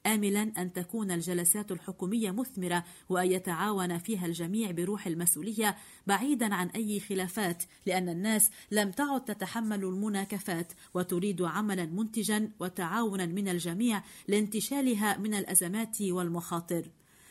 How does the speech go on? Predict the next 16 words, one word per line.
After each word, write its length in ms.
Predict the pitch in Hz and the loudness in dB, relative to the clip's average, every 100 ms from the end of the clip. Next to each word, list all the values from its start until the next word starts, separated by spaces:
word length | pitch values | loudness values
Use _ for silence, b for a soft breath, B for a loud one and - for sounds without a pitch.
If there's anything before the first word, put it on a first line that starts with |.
| b - | b 0
وزير 300 | 208 233 233 | 4 4 4
التربية 480 | 233 311 269 262 | 2 0 2 2
عباس 420 | 214 190 156 208 220 | 2 0 0 2 2
الحلبي، 560 | - 190 170 180 175 - - | 0 -4 -2 -4 -6 -8 -6
وبوصفه 720 | 190 165 202 - - 185 185 | -4 -2 4 4 4 0 0
وزير 340 | 175 175 180 | 2 2 2
الإعلام 480 | 175 170 170 214 190 | -2 -2 -2 -2 -2
بالوكالة، 680 | 170 170 165 240 233 226 208 B B - | -2 -2 -4 -2 2 2 0 B B -2
تلا 260 | 302 294 | 2 4
مقررات 600 | 233 202 - 185 180 214 226 | 2 0 -2 -2 0 -2 -2
الجلسة 520 | 196 185 170 180 170 B - | -2 2 2 2 -2 B -2
التي 320 | 185 202 160 | -2 0 0
أقرت 440 | 175 240 214 196 - | 0 -2 -2 0 0
سلسلة 480 | 180 - 247 190 185 | 2 2 2 -2 -2
مطالب 640 | 175 170 240 233 208 175 190 185 | -4 -4 -2 -2 0 0 0 -2
حيوية. 600 | - 269 190 160 165 160 | -2 -2 -2 -2 -4 -4